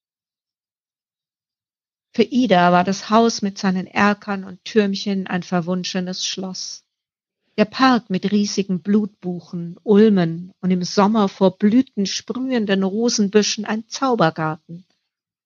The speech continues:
in dem man jeden Moment einem Feenwesen oder einem Elf gegenüberstehen könnte.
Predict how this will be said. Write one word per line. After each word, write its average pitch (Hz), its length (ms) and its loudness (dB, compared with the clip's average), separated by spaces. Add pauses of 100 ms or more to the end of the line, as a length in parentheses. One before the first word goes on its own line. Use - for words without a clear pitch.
(480)
in 175 100 -8
dem 180 140 -2
man 190 160 2
jeden 196 240 2
Moment 190 440 4
einem 175 200 -2
Feenwesen 165 920 2
oder 170 200 -2
einem 175 220 -4
Elf 220 440 0
gegenüberstehen 165 880 -4
könnte. 170 360 -10